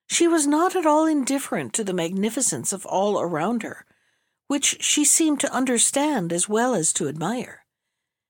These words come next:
And when she had seen it all, she was led by the servants before the princess, who was seated in a room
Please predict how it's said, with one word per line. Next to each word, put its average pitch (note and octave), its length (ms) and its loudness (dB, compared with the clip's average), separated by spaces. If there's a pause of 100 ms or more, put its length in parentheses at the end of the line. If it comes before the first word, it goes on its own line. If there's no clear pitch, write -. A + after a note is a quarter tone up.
(200)
And G#3+ 120 0
when B3+ 160 2
she B3+ 140 0
had F3+ 140 0
seen E4 320 2
it D4 120 0
all, D3+ 320 -2 (720)
she - 220 2
was A#3+ 180 2
led A#3+ 300 2
by C4 140 2
the C#4+ 100 -2
servants A3+ 500 2
before G#3 320 -4
the A#3 120 -6
princess, - 640 -4 (500)
who B3+ 140 -2
was B3+ 160 4
seated D#4+ 460 2
in A#3+ 200 -2
a C4+ 100 0
room A#3 500 -2